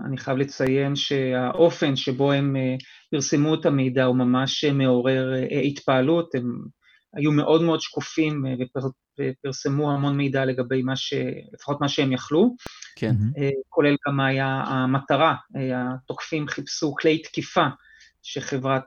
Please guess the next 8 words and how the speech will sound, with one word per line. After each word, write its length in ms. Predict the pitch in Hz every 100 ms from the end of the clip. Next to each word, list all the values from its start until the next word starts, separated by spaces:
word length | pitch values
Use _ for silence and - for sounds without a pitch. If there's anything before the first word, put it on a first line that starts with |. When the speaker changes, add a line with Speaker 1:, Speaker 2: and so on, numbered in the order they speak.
| -
Speaker 1:
אה, 60 | 139
FireEye, 680 | - 139 139 135 131 131 127
אה, 40 |
משתמשת 640 | 135 - 135 143 143 156 131
בה, 240 | 131 120
אה, 120 | 120 120 -
כחלק 360 | 135 143 131 -
מה-, 500 | 135 131 123 120 120